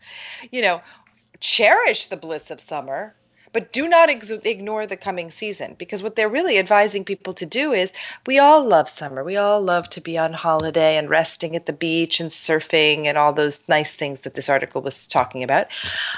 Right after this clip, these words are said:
Um, but, I mean, not that I like surfing, but you know what I mean. And they were saying, "Just hold on to those, hang on to them, hang on at all costs." But you can't do that, 'cause if you do that,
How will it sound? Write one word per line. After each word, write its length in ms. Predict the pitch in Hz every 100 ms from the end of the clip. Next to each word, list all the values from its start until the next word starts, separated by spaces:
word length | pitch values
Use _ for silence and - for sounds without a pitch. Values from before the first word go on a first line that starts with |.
| -
Um, 440 | 208 202 196 190 - _ _ _ - - -
but, 120 | -
I 20 |
mean, 120 | 151 - 117
not 140 | -
that 80 | -
I 60 | -
like 220 | - -
surfing, 420 | - 160 - -
but 180 | 156 -
you 80 | -
know 60 | 143
what 120 | 139
I 80 | -
mean. 180 | 202 - - - - _
And 420 | 226 220 220 208 -
they 180 | 202 240
were 120 | 233
saying, 360 | 233 254 233 226
"Just 180 | 247 -
hold 320 | - 254 285
on 140 | 262
to 60 | 208
those, 180 | 160 170
hang 340 | 196 240 320
on 120 | 285 214
to 60 |
them, 140 | 160 151
hang 260 | 185 262
on 320 | 277 269 233 196
at 160 | 185
all 180 | 190 240
costs." 360 | - 320 320 -
But 180 | - -
you 40 |
can't 400 | - 320 349 196
do 160 | 269 359
that, 320 | 147 127 -
'cause 160 | - 196
if 160 | 247 247
you 120 | 240
do 300 | 196 294 349
that, 540 | 214 160 - - -